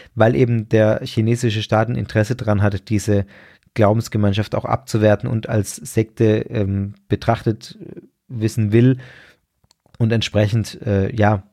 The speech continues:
d-, da kein Interesse hat, da richtig aufzuklären oft, sondern eher sagt, das waren die eben und da eben Schuldzuweisungen machen, äh, will. Ein, das beste Beispiel oder ein gutes Beispiel dafür ist eben dieser McDonald's-Mord, bei dem eigentlich den Beobachtern ganz klar ist, das hat nichts mit der Church of Almighty God zu tun,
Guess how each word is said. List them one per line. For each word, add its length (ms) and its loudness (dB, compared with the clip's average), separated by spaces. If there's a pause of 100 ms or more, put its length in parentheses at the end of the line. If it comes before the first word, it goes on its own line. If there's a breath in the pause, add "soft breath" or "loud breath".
(460)
d-, 80 -10
da 460 0
kein 240 0
Interesse 360 -2
hat, 120 0
da 80 4
richtig 320 -2
aufzuklären 540 0
oft, 280 -6
sondern 300 0
eher 240 2
sagt, 300 -2
das 120 -4
waren 200 2
die 140 -4
eben 140 -2
und 140 -2
da 80 0
eben 180 -4
Schuldzuweisungen 720 -4
machen, 380 -4 (140)
äh, 220 -6
will. 260 4 (1300 loud breath)
Ein, 280 2 (220)
das 160 0
beste 260 0
Beispiel 300 0
oder 140 0
ein 180 2
gutes 240 -4
Beispiel 280 0
dafür 220 -2
ist 140 -8
eben 140 -2
dieser 200 -2
McDonald's-Mord, 640 2
bei 120 2
dem 180 0
eigentlich 280 -2
den 140 -2
Beobachtern 460 0
ganz 240 0
klar 180 0
ist, 200 -4
das 160 -4
hat 180 -2
nichts 560 0
mit 160 0
der 140 0
Church 320 2
of 120 -2
Almighty 380 2
God 240 2
zu 80 -8
tun, 460 -2